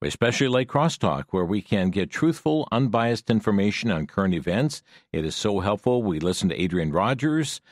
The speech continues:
uh, on Love Worth Finding. Many times we're not able to go to church, so we are able to listen to him." Uh, the, one of my favorites is the Sacred Stylings, uh, twenty-four seven on our app, uh, and, uh, mentioned that they, uh, have a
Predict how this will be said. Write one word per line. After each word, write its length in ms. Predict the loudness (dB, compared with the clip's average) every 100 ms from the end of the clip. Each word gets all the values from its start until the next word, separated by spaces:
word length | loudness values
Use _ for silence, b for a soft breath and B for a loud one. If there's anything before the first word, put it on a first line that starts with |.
| B B B
uh, 60 | -4 -2 0
on 100 | 0
Love 220 | 2 2
Worth 180 | 0 -2
Finding. 600 | -2 0 2 0 0 0
Many 180 | 0 0
times 400 | 0 0 0 0
we're 80 | 0
not 220 | 0 0
able 200 | -2 0
to 200 | -2 -2 -8 -2
go 180 | 0
to 100 | 0
church, 380 | -2 -2 -2 -4
so 460 | -4 -2 0 0 -2
we 140 | -2
are 120 | -2 -2
able 280 | -2 -2
to 120 | -2 -4
listen 540 | 0 -2 0 -2 -2
to 180 | -2 -2
him." 320 | 0 -2 -4 -10 b b b b
Uh, 120 | -8 -6
the, 320 | -4 -6 -4 -2
one 200 | 2 2
of 60 |
my 140 | 2 0
favorites 520 | 2 2 2 -2 -2
is 160 | -2
the 140 | -2 0
Sacred 380 | 0 2 -2 -2
Stylings, 840 | -2 2 2 2 0 -4 -8 -2
uh, 160 | 0 0
twenty-four 560 | 0 0 0 0 0
seven 380 | 2 0 2 0
on 160 | 2 0
our 140 | 0
app, 340 | 0 0 -2 _ b b b b
uh, 300 | -4 -2 -2 -2
and, 340 | 0 0 0
uh, 120 | 0
mentioned 500 | 0 0 0 0 0
that 220 | -2 -2
they, 320 | -2 -2 -2 -6 _ _ _ -8
uh, 100 | -4
have 240 | -2 -2
a 100 | -2